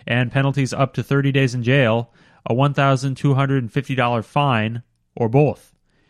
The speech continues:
But police are unlikely to respond to public reports of businesses that remain open in defiance of the ban. People who continue to work during the outbreak, however,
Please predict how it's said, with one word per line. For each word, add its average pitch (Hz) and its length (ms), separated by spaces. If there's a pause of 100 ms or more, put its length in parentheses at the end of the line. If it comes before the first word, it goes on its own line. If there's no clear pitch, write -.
(180)
But 151 180
police 175 240
are 156 120
unlikely 160 400
to 147 80
respond 143 300
to 131 40
public 123 300
reports 120 400
of 113 120
businesses 123 460
that 113 160
remain 113 400
open 120 340
in 113 200
defiance 107 440
of 104 120
the - 40
ban. 107 380 (840)
People 202 220
who 185 140
continue 185 360
to 160 80
work 160 320
during 139 200
the 127 100
outbreak, 123 400
however, 120 480